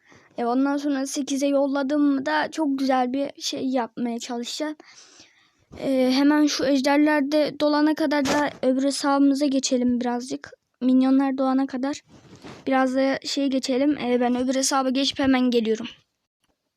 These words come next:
Evet arkadaşlar, geçtim hesabımıza. Herkes yani hala yedi kişi de duruyoruz. İnşallah gelirsiniz. Bekliyorum. E,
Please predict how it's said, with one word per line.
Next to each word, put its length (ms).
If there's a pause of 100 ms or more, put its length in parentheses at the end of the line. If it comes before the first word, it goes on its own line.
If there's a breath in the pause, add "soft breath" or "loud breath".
(1200 loud breath)
Evet 220
arkadaşlar, 500
geçtim 420
hesabımıza. 800 (440 loud breath)
Herkes 560
yani 280 (420 loud breath)
hala 280
yedi 280
kişi 300
de 180
duruyoruz. 600
İnşallah 480
gelirsiniz. 680
Bekliyorum. 540 (640 loud breath)
E, 300